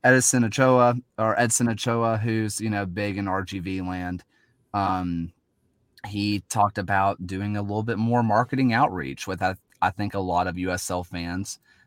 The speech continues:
uh, would agree with, um, uh, just in general. Do more marketing, U S L. Um,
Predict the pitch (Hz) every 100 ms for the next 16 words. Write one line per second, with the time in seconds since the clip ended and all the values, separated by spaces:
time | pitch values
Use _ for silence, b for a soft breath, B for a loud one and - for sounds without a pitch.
0 | _ 90 90 87 87 85 82 87 98 139
1 | - _ - 90 82 80 80 87 - _
2 | _ _ _ 90 85 82 90 - 90 90
3 | 92 98 110 - 151 220 226 180 180 175
4 | 143 110 90 80 87 90 - 95 92 90
5 | - b b b b - 95 92 92 90
6 | 90